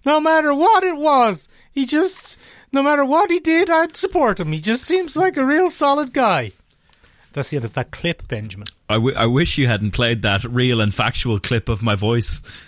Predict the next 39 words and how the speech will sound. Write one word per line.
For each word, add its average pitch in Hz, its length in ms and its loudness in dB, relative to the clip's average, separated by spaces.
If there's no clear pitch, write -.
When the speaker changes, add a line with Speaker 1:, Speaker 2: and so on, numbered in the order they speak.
Speaker 2:
That's 113 200 -4
a 123 40 0
Speaker 1:
Yeah, 113 120 0
Speaker 2:
real 147 360 2
Speaker 1:
yeah. 156 40 0
Speaker 2:
shame. 101 720 0
Uh, 104 200 -2
that's 123 220 -4
a 107 80 -2
real 156 260 2
shame, 135 380 0
Michael. 95 340 -2
Yeah, 127 400 0
look, 151 340 -2
uh, - 140 -2
have 196 280 2
no, 214 260 0
uh, 185 160 -4
hold 240 260 0
no 269 200 2
idols, 226 360 0
Michael. 113 280 -2
Speaker 1:
Just 190 160 -8
don't 180 160 0
hold 165 200 -2
them. 120 120 -6
Speaker 2:
Praise 208 320 -4
no 208 120 -4
gods. 185 520 0
Don't 185 240 -2
be 240 80 -2
doing 233 340 0
it. - 240 -8
Don't 147 160 0
Speaker 1:
Yeah, 139 80 -2
Speaker 2:
be 165 80 0
doing 214 200 0
Speaker 1:
yeah. 139 140 0
Speaker 2:
it. - 160 -8